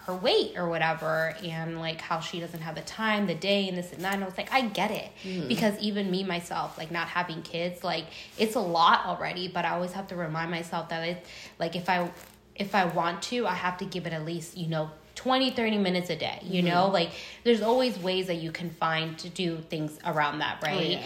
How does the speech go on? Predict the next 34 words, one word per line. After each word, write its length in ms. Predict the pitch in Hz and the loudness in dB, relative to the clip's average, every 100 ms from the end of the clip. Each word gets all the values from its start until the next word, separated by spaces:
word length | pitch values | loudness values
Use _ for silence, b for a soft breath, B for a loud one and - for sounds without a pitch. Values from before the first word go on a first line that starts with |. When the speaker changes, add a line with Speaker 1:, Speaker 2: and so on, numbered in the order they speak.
| 156 B - | -6 B 4
Speaker 1:
Um, 360 | 185 170 170 165 | 6 6 4 -2
<clears throat> 380 | - - 330 - - - - - - - | 0 2 2 0 -8 -20 -20 -18 -18 0
and 160 | 247 202 | 6 6
then 120 | 190 | 8
I, 240 | 180 170 208 | 6 4 2
you 140 | 196 | 2
know, 80 | 180 | 4
I 80 | 170 | 2
was 160 | 175 | 0
like, 240 | 175 175 233 | -2 -2 0
"Yeah, 240 | 247 226 | 2 2
and 100 | 214 | 0
if 180 | 202 202 | -2 -4
you 80 | 196 | -8
can't 300 | - 196 196 | -4 -4 -2
make 160 | 190 | -6
it 80 | - | -8
to 80 | 175 | -6
the 120 | 175 | -6
gym, 360 | 160 262 247 214 | 0 2 4 4
you 100 | 208 | 2
know, 200 | 254 254 | 2 0
it 80 | - | -2
starts 400 | 214 208 208 185 | -2 -2 -4 -8
with, 160 | 180 | -6
like, 300 | 170 170 - | -6 -6 -8
the 60 | 160 | -8
kitchen, 460 | - - - 160 | -4 -6 -4 -2
with 160 | 170 180 | -2 0
what 140 | 180 147 | 0 0
Speaker 2:
Mm-hmm. 80 | 156 | -4
Speaker 1:
you 80 | - | -2
eat. 300 | 226 226 170 | 0 0 -2
Like, 160 | 170 | -4